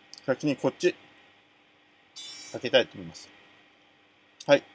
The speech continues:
えー、お分かりですかね。このごぼうの感じ、わかりますかね。ごぼうが入っています。うん。あの、ごぼうと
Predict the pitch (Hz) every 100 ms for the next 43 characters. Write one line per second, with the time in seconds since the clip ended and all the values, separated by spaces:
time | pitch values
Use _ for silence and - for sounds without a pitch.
0 | - 117 110 110 104 110 110 127 127 131
1 | - 101 107 101 - 98 - 117 117 143
2 | 156 147 143 127 120 110 120 123 123 -
3 | 98 95 - - - - - - _ _
4 | _ _ _ _ _ 123 117 127 120 120
5 | 107 - - - - - - - _ _
6 | _ _ _ _ _ _ _ _ _ _
7 | _ _ _ _ _ _ _ _ _ _
8 | _ 143 143 90 - - 117 117 110 -
9 | - - - _ _ _ - 143 156 226
10 | 233 220 190